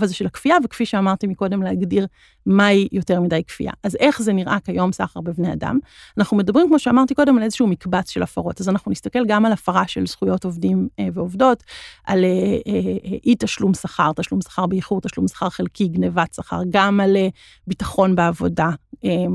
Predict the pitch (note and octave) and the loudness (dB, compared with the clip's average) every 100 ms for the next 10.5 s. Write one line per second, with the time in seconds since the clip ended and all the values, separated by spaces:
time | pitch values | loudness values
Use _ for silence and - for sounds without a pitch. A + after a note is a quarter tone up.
0 | F3+ - F3+ E3+ F3 - - G3+ F#3 F3+ | -4 -4 -2 -2 -2 -6 -4 -2 -2 -6
1 | F3+ F3 E3 E3+ F#3 F#3+ F3+ F#3 - F#3 | -8 -10 -10 -6 -2 -2 0 -2 -2 -2
2 | F#3+ F#3+ - G3+ - F3+ G#3 G3+ F3+ G3 | 0 -2 -2 -2 -4 -2 -2 0 0 -2
3 | - F3+ E3+ F3 F3 - F#3+ F#3 D#3+ G3 | -2 -4 -4 -4 -4 -4 -4 -4 -4 -6
4 | - - G3+ - F#3+ A3+ A3+ E3 - D#3 | -8 -4 -2 0 2 2 2 -4 -8 -10
5 | - F3+ - - - - - - - _ | -8 -8 -8 -10 -12 -12 -12 -14 -16 _
6 | - - - - - _ A3 G3+ F#3+ F#3+ | -20 -20 -20 -20 -20 _ 2 4 6 6
7 | F#3+ F#3+ G#3 G#3 G3+ - G3 G3 F3 F3 | 4 4 4 4 2 2 0 0 0 2
8 | F#3+ G#3+ E3+ - - E3 - - - C#4+ | 4 4 2 -6 -12 -14 -16 -20 -12 0
9 | F#3+ F#3+ F#3+ F#3 F#3 G3 - G3+ F3+ F3 | 2 2 2 2 0 -2 -4 -4 -4 -6
10 | - - - G3+ E3+ | -10 -4 2 4 4